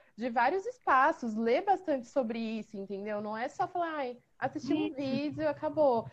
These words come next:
Speaker 1: Inclusive esse, esse vídeo, ele pode ser confrontado, ele pode ser questionado, ele pode ser, é, trazido para o debate, né? Pelo amor de Deus, gente, debate a partir de estudo, com fontes. Não vem falar que
Speaker 2: Isso,
Speaker 1: recebeu
Speaker 2: exatamente.
Speaker 1: mensagem do Zap, que aí eu nem olho.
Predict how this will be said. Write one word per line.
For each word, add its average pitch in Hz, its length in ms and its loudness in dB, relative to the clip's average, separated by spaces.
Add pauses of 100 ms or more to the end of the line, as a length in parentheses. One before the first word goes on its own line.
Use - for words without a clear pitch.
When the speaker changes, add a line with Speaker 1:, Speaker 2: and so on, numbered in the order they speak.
Speaker 1:
Inclusive 349 540 0
esse, 381 340 4
esse 330 220 -2
vídeo, 311 200 -2
ele 320 120 -2
pode 311 320 2
ser 311 160 -2
confrontado, 277 640 -2
ele 214 80 -8
pode 226 200 -2
ser 240 120 -6
questionado, 240 520 -6
ele 208 80 -6
pode 226 280 -2
ser, 233 280 -4 (280)
é, 208 320 6
trazido 226 400 -4
para 226 240 0
o 226 60 -4
debate, 233 720 2
né? 208 240 -4
Pelo 226 160 -2
amor 220 160 -4
de 294 80 -8
Deus, 269 200 0
gente, 196 220 -10
debate 208 460 2
a - 20 -8
partir 214 240 -6
de 208 120 -8
estudo, 220 460 -2
com 196 240 -6
fontes. 208 640 -2
Não 202 220 -4
vem 359 240 4
falar 202 160 4
que 247 140 -2
Speaker 2:
Isso, 247 80 8
Speaker 1:
recebeu 220 320 2
Speaker 2:
exatamente. 226 160 2
Speaker 1:
mensagem 240 420 4
do 226 240 -2
Zap, 233 420 4 (440)
que - 100 2
aí 226 260 6
eu 311 140 8
nem 226 460 -2
olho. 214 440 4